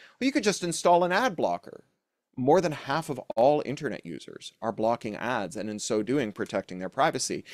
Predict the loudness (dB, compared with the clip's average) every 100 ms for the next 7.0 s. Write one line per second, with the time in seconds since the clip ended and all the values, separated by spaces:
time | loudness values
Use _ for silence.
0 | -6 4 4 6 6 8 8 8 6 2
1 | 2 -6 -6 0 2 2 2 4 6 4
2 | 4 2 0 -8 -2 0 6 8 8 6
3 | 2 0 -2 -10 -12 -18 _ _ _ _
4 | 4 8 8 10 10 8 4 2 2 4
5 | 4 4 -4 -2 -2 -2 -4 -8 -10 -12
6 | _ 0 0 0 0 0 0 -2 -2